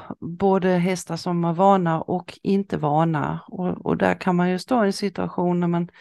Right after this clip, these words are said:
köper en häst där man måste ha den med, precis som du säger. Då får man ju försöka göra det så bra som möjligt. Men, eh, det är inte alltid man kan träna innan.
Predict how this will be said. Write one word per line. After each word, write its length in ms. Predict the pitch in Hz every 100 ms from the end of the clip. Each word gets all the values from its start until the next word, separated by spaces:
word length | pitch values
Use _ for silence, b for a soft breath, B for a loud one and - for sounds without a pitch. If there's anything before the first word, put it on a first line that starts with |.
| B B B
köper 380 | - 220 208 -
en 100 | 180
häst 320 | 180 170 165
där 100 | 165
man 180 | 165 175
måste 360 | 190 214 - 226
ha 180 | 214 196
den 200 | 180 170
med, 220 | 156 160
precis 360 | 170 190 180
som 140 | 170 -
du 100 | -
säger. 300 | - 82 -
Då 140 | 190
får 140 | 185 196
man 220 | 190 190
ju 140 | 190 180 b b b _
försöka 400 | 311 269 240 220
göra 400 | 208 202 196 185
det 220 | 175 185 175
så 260 | - - 180
bra 260 | 185 185
som 160 | 175 185
möjligt. 580 | 185 180 - 175 - - _ _ -
Men, 240 | 185 175
eh, 140 | 175 170 - _ _ _ _ B B B -
det 80 | 208
är 40 |
inte 200 | 214 214
alltid 360 | 190 202 202 185
man 160 | 175
kan 180 | 160 160
träna 420 | - 170 170 170
innan. 440 | 160 175 160 147